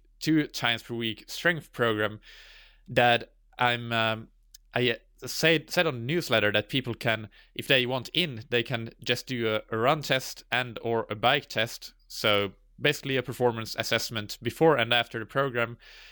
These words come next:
and then they will follow the strength program in addition to their endurance training. They might remove an endurance training session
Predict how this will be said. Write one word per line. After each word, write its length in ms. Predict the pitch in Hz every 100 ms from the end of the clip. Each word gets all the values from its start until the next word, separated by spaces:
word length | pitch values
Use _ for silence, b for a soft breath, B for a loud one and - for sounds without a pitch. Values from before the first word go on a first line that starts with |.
| B
and 120 | 120
then 120 | 127
they 100 | 127
will 140 | 113 110
follow 260 | - 143
the 100 | 117
strength 360 | - 156 170 -
program 440 | 143 123 120 120 -
in 120 | 120
addition 340 | 117 131 135
to 80 | 117
their 280 | 120 113 -
endurance 380 | 120 135 120 110
training. 500 | - 117 110 113 113 B B B B
They 80 | 123
might 400 | 113 120 120 - _ _ _ _ _ _ _ _ -
remove 600 | 120 117 117 147 156 127
an 220 | - 123 120
endurance 500 | 123 127 123 123 -
training 300 | - 123 117
session 360 | 120 - 123